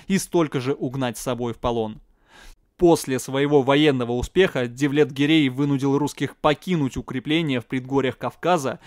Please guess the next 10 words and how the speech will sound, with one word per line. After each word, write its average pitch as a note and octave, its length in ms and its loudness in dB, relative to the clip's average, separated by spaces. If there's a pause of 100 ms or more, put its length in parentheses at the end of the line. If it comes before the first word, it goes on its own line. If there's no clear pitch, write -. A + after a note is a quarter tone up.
(100)
и G#3 160 0
потребовал C#3+ 720 0
у - 100 -10
царя C3 320 -2
Ивана B2+ 360 0
Грозного C3 560 0 (100)
вернуть C#3+ 560 -2
Казань C3+ 540 -2 (100)
и D3+ 240 -2
Астрахань. B2+ 680 -4